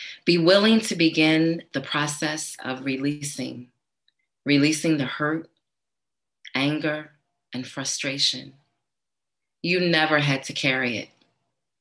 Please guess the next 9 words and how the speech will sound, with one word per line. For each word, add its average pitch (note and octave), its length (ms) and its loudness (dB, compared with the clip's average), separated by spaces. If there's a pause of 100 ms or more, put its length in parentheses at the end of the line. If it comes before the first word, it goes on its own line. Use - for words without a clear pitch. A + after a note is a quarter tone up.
(580)
Surrender D#3+ 640 4
your D#3 220 4
worries, C#3 720 0
your C3+ 160 -6
fears, C3+ 560 0
and B2+ 180 -6
doubts - 540 -6 (340)
to D3 140 -6
me. B2+ 400 -6